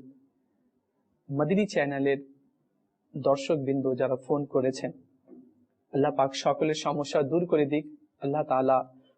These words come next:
ওই ইসলামী ভাইয়েরও সমস্যা দূর করে দিক, যে ইসলামী ভাই আমাদেরকে ফোন করেছেন।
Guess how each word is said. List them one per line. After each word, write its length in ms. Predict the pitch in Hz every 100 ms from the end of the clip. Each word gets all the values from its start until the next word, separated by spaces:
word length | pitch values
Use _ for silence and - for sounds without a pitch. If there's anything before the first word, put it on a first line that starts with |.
| _
ওই 160 | 180 220
ইসলামী 420 | 208 - 175 196
ভাইয়েরও 320 | 160 170 170
সমস্যা 460 | 180 151 147 143 143
দূর 240 | 131 156
করে 180 | 151 135
দিক, 180 | 131 147
যে 120 | 131
ইসলামী 300 | 127 - 131
ভাই 100 | 127
আমাদেরকে 380 | 123 120 123 226 - -
ফোন 200 | 139 139
করেছেন। 440 | 131 123 - 123